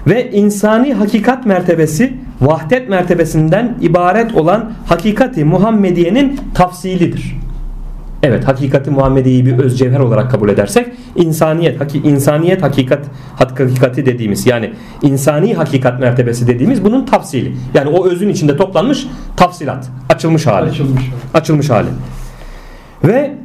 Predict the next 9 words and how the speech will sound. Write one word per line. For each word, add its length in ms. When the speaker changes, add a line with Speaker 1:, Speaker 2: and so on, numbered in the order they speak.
Speaker 1:
kürsi 760
külli 580
nefstir. 680
Ve 100
onların 480
arası 400
misal 480
alemidir. 760
Şimdi 440